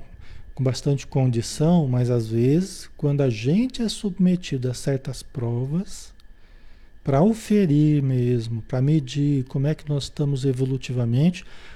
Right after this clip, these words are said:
às vezes a gente vai mal. E a gente pode cair, entendeu? Não quer dizer que a gente tá involuindo, não quer dizer que a gente tá indo pra trás.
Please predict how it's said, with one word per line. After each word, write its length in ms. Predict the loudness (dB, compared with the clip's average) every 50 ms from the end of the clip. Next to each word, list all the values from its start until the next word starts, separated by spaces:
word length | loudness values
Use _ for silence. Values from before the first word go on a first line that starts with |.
| -20 -8 -4
às 240 | 0 0 0 2 4
vezes 200 | 4 4 4 4
a 40 |
gente 240 | 2 0 0 -2 -2
vai 240 | 0 0 0 0 0
mal. 440 | 0 0 0 0 -2 -2 -4 -6 -8 -12 -18 -18 -18 -18 -18 -18 -20 -20 -18 -20 -20 -20 -20 -20 -20 -20 -20 -20 -20 -20 -20 -20 -20 -20 -20 -20 -20 -20 -20 -20 -20 -20 -20 -20 -20 -20 -18 -10 -4
E 140 | 2 4 4
a 40 | 4
gente 280 | 4 2 0 -2 -2
pode 340 | -4 0 0 0 2 0 -2
cair, 760 | -4 0 0 2 4 4 4 4 4 4 4 2 2 0 -2 -4 -10 -18 -20 -20 -20 -18 -18 -16 -16 -16 -16 -16 -16 -16 -16 -20 -20 -20 -20 -20 -20 -20 -20 -20 -20 -20 -20 -20 -20 -20
entendeu? 440 | -10 -8 -8 -6 -4 -4 -4 -6 -6 -8 -14 -20 -20 -18 0
Não 160 | 4 4 4 4
quer 220 | 6 4 4 4
dizer 280 | 4 4 4 4 2 2
que 100 | 2 0
a 60 | 2
gente 320 | 2 2 0 0 -2 -2
tá 240 | -2 0 0 0 0 0
involuindo, 1160 | 4 6 6 6 6 6 4 4 4 4 4 4 4 4 4 4 4 2 2 0 -2 -4 -4 -2 0
não 100 | -2 0
quer 180 | 2 2 0
dizer 200 | 0 2 -2 -2
que 100 | 0 0
a 20 | 0
gente 200 | 0 0 -2 -2
tá 120 | -2 0
indo 140 | 0 0 -2
pra 160 | -2 -4 -6
trás. 720 | -6 -6 -6 -6 -6 -6 -6 -8 -12 -16 -16 -16 -16 -18